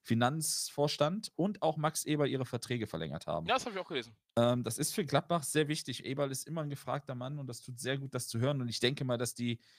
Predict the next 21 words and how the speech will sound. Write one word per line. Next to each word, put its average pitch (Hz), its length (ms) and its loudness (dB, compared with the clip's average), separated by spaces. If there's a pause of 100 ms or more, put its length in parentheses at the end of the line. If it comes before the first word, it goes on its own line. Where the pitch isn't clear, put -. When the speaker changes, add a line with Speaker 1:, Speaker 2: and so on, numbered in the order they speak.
(140)
Speaker 1:
nach 113 160 2
dem 117 140 0
schlechten - 360 0
Spiel 110 220 -10
gestern, 143 380 -2
diese 110 160 -8
ganzen 120 340 -4
Negativen 127 500 -4
und 104 120 -8
heute 131 280 -2
auch 120 80 -2
noch 127 80 2
mal 123 120 2
ein 117 80 -4
bisschen, 117 260 -2
dann 110 120 0
doch 117 160 2
mal 113 200 6
wieder 107 120 4
ein 104 80 2
bisschen, 104 480 -2